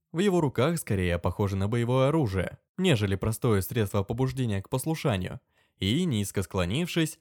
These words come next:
смиренно попросил у отца благочинного благословения. Озадаченный отец Александр перекрестил низко склоненную перед ним голову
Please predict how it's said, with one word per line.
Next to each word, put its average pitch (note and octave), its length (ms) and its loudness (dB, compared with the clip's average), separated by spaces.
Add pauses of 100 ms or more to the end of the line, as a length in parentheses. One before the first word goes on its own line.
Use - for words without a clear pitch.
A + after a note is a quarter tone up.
смиренно D#3 540 0
попросил G#2 480 -2
у F#2 80 2
отца G2 380 -2
благочинного C#3+ 720 -2
благословения. C3+ 880 -2 (640)
Озадаченный F#2+ 640 -2
отец C#3 280 -4
Александр D#3+ 560 0 (200)
перекрестил D3 680 -2
низко F2+ 340 -2
склоненную F2 600 -2
перед F#2 260 -2
ним F2+ 180 -2
голову D#3+ 480 0